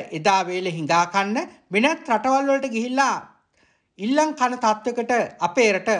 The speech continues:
අසරණ වෙලා තියෙනවා. මේ ආණ්ඩුව මේ රට බාර ගන්නකොට මේ රට සහලින් ස්වයං පෝෂිත වෙච්ච රටක්. වෙනත් රටවල් වලට පවා සහල් ඇරියා. හැබැයි මිනිමරු ගෝටත් මරත් මැජික් පෙන්වන්න ගිහිල්ලා මේ වෙනකොට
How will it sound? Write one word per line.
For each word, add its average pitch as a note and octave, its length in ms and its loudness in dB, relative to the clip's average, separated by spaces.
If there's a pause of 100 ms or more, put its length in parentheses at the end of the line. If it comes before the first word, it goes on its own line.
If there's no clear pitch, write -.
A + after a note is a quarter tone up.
(120)
අසරණ G#3 480 0
වෙලා D#3 320 2
තියෙනවා. E3+ 440 -6 (300)
මේ F3 160 2
ආණ්ඩුව E3+ 380 0
මේ E3+ 180 -2
රට E3+ 220 -6
බාර G3 300 2
ගන්නකොට A#3 440 -4 (360)
මේ B3 220 2
රට B3+ 200 0 (220)
සහලින් A3+ 500 0
ස්වයං C#4 360 0
පෝෂිත A3+ 480 -6
වෙච්ච E3+ 240 -6
රටක්. F#3 400 0 (320)
වෙනත් C#4 340 0
රටවල් C4+ 400 0
වලට G#3+ 280 -4
පවා F3 320 2
සහල් F3 420 -2 (140)
ඇරියා. E3+ 420 -4 (240)
හැබැයි F#3 400 0
මිනිමරු E3+ 440 -4
ගෝටත් F3 500 -2
මරත් G#3 360 2 (300)
මැජික් G#3+ 440 0
පෙන්වන්න C4 480 0
ගිහිල්ලා A#3 380 -2
මේ E3+ 180 -2
වෙනකොට A3 380 -2